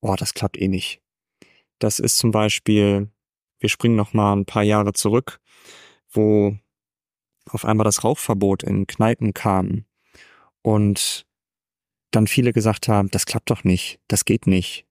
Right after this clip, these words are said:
das, das funktioniert nicht, das klappt nicht." Und da ist es, äh, sehr, sehr interessant, wie, äh, sich solche Dinge dann doch durchsetzen. Denn es ist so, dass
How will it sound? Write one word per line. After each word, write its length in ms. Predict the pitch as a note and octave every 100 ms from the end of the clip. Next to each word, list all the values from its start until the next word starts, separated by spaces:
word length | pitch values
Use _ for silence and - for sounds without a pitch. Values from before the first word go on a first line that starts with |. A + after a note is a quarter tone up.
| _ -
das, 480 | G#2 - - - - _ -
das 160 | G#2+
funktioniert 500 | - A2+ A2 A2+ -
nicht, 220 | A2+ G#2+
das 100 | A#2
klappt 280 | - A2 -
nicht." 300 | G2 G2 - - - - - - _ _ _ -
Und 120 | G#2
da 80 | C3+
ist 100 | C#3
es, 220 | - -
äh, 140 | A#2+
sehr, 200 | A2 B2+
sehr 100 | C3+
interessant, 680 | B2 - A#2 - F3 D3 -
wie, 500 | A2+ A2+ A2+ A2+ A2 -
äh, 220 | - A2
sich 180 | G#2+ A2
solche 300 | A#2+ A#2+ C3
Dinge 260 | A2+ A#2+ A#2+
dann 220 | A2+ A2
doch 440 | B2 C#3 - - _ _
durchsetzen. 800 | - A#2 F#3 - G3+ G3+ - G#2+ G#2
Denn 140 | G#2+
es 260 | A2 - -
ist 260 | - -
so, 240 | - C#3 D#3
dass 380 | C3 B2 -